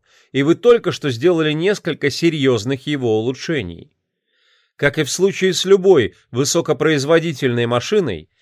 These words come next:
несвоевременное или недостаточное техобслуживание мозга может привести к его плохой работе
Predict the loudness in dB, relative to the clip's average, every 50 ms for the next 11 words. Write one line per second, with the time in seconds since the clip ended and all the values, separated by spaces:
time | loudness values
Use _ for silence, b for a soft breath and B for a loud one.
0 | _ _ _ _ _ _ -4 -2 0 0 0 0 0 2 4 4 4 4 4 4
1 | 4 4 4 2 -2 -4 -4 -4 -4 -4 -6 b b b b b -4 0 2 2
2 | 2 2 2 4 4 2 2 0 0 0 0 2 0 -6 -6 -4 -2 0 0 0
3 | 0 0 -2 -2 0 0 -2 -2 -2 -6 -4 -2 -2 -2 -2 -2 -4 -4 -4 -4
4 | -4 -2 0 0 0 0 -2 -6 -8 -10 b b b b b b b b -6 -2
5 | -2 0 0 0 -2 0 -4 -4 -4 -4 -6 -6 -6 -6 -6 -6 -6 -4 -4 -2
6 | 0 2 0 0 0 -2 -4 -4 -2 _ 0 0 0 0 -2 -2 -2 -2 -4 -4
7 | -6 -10 -12 -12